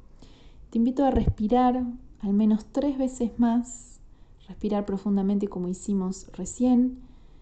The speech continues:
buscando llevar el aire desde este lugar de comodidad hacia la totalidad de tu cuerpo. Entonces, busca desde ahí inhalar, expandiendo esta sensación de comodidad,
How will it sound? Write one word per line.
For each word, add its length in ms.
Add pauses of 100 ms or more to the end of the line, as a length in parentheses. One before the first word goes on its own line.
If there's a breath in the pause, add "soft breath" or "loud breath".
(460 loud breath)
buscando 500
llevar 340
el 160
aire 420
desde 340
este 540
lugar 680
de 100
comodidad 800
hacia 320
la 80
totalidad 560
de 80
tu 100
cuerpo. 480 (1160 soft breath)
Entonces, 800 (120)
busca 360
desde 260
ahí 300
inhalar, 760 (120)
expandiendo 1200
esta 280
sensación 640
de 80
comodidad, 720